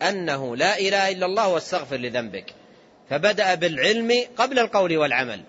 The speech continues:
ولهذا العلم أول ما يبدأ به من أمور الدين، أول ما يبدأ به من أمور الدين أن يتعلم الإنسان دينه، وأن يتعلم الأوامر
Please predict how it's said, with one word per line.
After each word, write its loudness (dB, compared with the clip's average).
ولهذا 2
العلم 0
أول 4
ما 2
يبدأ 2
به 0
من 0
أمور -2
الدين، -6
أول 4
ما 2
يبدأ 2
به 0
من -4
أمور 2
الدين -2
أن 0
يتعلم 0
الإنسان -4
دينه، -4
وأن 0
يتعلم 2
الأوامر 2